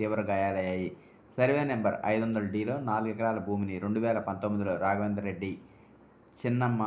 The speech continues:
తిరుమలమ్మలతో గుండమ్మ కొనుగోలు చేసింది. అదే పొలాన్ని తిరుమలమ్మ భర్త లేట్ సోమశేఖర్ రెడ్డి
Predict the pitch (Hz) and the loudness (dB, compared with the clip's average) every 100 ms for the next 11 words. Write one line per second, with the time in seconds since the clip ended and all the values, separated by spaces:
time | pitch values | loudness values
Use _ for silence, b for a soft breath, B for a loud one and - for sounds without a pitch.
0 | 104 - - - - 131 131 127 120 110 | -2 -6 -20 -12 -4 -2 0 2 2 0
1 | 104 104 - - - 107 110 120 123 104 | 0 -2 -2 -8 -6 -2 0 0 0 0
2 | 104 101 95 - 98 92 - 101 120 127 | 0 0 -2 -6 -4 -6 -4 -2 0 0
3 | 120 107 107 101 98 - - 117 120 120 | 0 0 0 -2 -4 -6 -6 -4 0 0
4 | 113 104 95 - 101 - 101 - 104 120 | 0 0 -2 0 -2 0 -2 -2 -2 0
5 | 127 - - B B B - 120 123 139 | -2 -6 -16 B B B -4 2 2 0
6 | 143 135 113 107 104 | -4 -2 0 0 -2